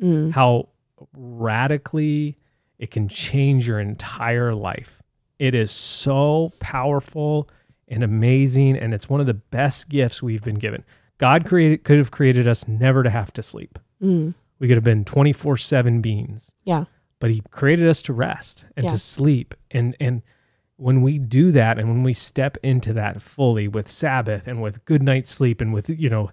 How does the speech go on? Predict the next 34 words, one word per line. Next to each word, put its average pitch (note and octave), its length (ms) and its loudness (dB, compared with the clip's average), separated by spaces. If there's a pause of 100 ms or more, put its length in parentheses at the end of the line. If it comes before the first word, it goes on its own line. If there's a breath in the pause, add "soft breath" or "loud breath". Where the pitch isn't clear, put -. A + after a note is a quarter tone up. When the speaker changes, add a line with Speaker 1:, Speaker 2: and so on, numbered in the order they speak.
(100)
Speaker 1:
Yeah. F#3 160 -2
Speaker 2:
healthy D3 320 4
rhythms C3 480 2
and A2+ 200 0
routines, G#2+ 800 0 (600)
we C#3+ 480 0 (100)
unleash C3+ 720 0
a - 60 -4
power B2 540 0
in A#2 100 2
our A2 140 0
lives G#2+ 340 -2
like G#2+ 180 -4
nothing G#2+ 380 -10
else. - 320 -16 (220)
Speaker 1:
Yeah. E3+ 180 -2 (480)
Speaker 2:
Uh, - 80 -8 (180)
you C#3+ 120 2
know, G#2 260 0 (180)
it, C#3 140 -8
Speaker 1:
Yeah. D3 120 0
Speaker 2:
it C#3+ 100 2
is, A#2+ 420 2 (440)
it C#3 100 4
is A#2+ 120 6
so D#3 420 4
cool C3+ 360 4
and A2 140 -6
it G#2 80 -4
is G#2+ 100 -6
so C#3+ 380 4
amazing. A#2 440 4
And A2+ 160 -2
so A2+ 340 2